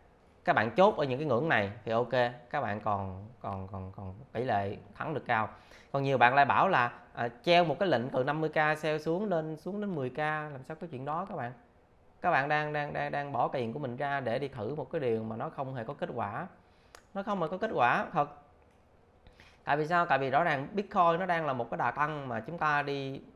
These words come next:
đối với trader chuyên nghiệp thì nó chỉ có buy chứ nó không có sell.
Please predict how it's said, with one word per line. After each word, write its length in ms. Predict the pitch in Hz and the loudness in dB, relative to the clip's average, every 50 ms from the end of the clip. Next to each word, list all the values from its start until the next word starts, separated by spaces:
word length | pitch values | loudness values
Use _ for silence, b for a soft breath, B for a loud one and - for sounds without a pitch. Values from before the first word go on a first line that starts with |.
| - 220 - - _ _ _ _ _ - - - | -20 -20 -20 -20 _ _ _ _ _ -20 -14 -6
đối 140 | - 156 165 | -2 0 2
với 120 | 165 165 175 175 | 2 2 0 0
trader 220 | 160 147 139 131 - | 0 -2 -2 -2 -4
chuyên 120 | 143 131 | -6 -6
nghiệp 160 | 123 107 107 107 | -4 -6 -6 -6
thì 60 | - | -8
nó 100 | 107 135 139 - | -8 -8 -8 -8
chỉ 80 | 113 | -6
có 120 | - 160 147 | -6 -4 -2
buy 240 | 143 131 127 127 123 | 0 2 2 0 0
chứ 60 | 143 | -2
nó 100 | 143 143 | -6 -8
không 100 | 139 131 | -8 -8
có 60 | 135 143 | -10 -10
sell. 260 | - 135 127 120 | -6 -4 -2 -2